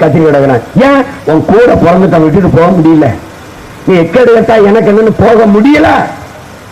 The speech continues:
முடியல. இப்ப இங்க கட்டமைக்கிற வளர்ச்சியை நீ நல்லா கவனிச்சுக்க, நீ ஆழ்ந்து பாரு. என் அண்ணன், தம்பி, அக்கா, தங்கச்சி, என் பெரியப்பன், சித்தப்பன், என்னை தாய்மார்கள், என்னை பெற்ற அம்மா அப்பாக்கள் யோசிங்க.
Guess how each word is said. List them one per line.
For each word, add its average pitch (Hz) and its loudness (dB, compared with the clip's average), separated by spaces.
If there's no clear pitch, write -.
முடியல. 170 2
இப்ப 156 -2
இங்க 190 2
கட்டமைக்கிற 214 2
வளர்ச்சியை 214 2
நீ 208 4
நல்லா 196 2
கவனிச்சுக்க, 160 -2
நீ 170 2
ஆழ்ந்து 220 2
பாரு. 190 2
என் 170 2
அண்ணன், 196 2
தம்பி, 202 2
அக்கா, 175 0
தங்கச்சி, 185 0
என் 151 0
பெரியப்பன், 170 0
சித்தப்பன், 160 0
என்னை 147 0
தாய்மார்கள், 165 0
என்னை 151 2
பெற்ற 151 -2
அம்மா 165 0
அப்பாக்கள் 143 0
யோசிங்க. 139 0